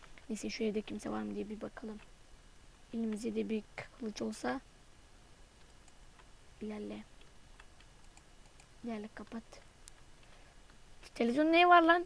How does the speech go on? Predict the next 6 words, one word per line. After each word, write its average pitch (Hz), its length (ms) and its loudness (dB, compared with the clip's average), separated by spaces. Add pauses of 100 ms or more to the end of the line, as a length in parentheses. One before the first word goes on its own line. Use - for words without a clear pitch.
(120)
Aa, 277 160 10
maç 330 220 10
varmış. 294 240 6
Atsana 415 360 8
golü. 311 300 10 (760)
Embesil. 226 500 0